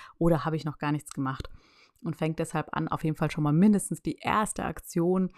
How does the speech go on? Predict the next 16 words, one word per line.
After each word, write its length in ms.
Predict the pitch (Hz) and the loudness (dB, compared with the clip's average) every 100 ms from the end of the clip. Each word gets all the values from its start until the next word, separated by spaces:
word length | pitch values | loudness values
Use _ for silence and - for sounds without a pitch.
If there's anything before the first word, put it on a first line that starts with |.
| - - | -16 -6
die 60 | 165 | -4
jetzt 140 | 156 | -2
einfach 280 | 160 160 151 | -2 -2 2
nötig 360 | 160 165 160 - | 2 2 -2 -2
ist, 260 | 156 156 - | -4 -4 -4
äh, 160 | 143 | -4
um 240 | 147 143 147 | -4 -4 -4
das 160 | 156 | -6
Projekt 420 | - 151 143 - - | -8 -8 -8 -8 -6
irgendwie 400 | 151 147 147 - - - | -6 -6 -10 -10 -16 -10
voranzutreiben 840 | 135 156 - 160 - 143 147 143 | 0 0 0 -4 -4 -2 -2 -4
oder 260 | - 135 131 | -6 -6 -6
ins 220 | 139 - | -8 -2
Rollen 180 | 156 151 | 0 -2
zu 120 | 156 | -6
bringen, 380 | - 147 147 | -8 -4 -4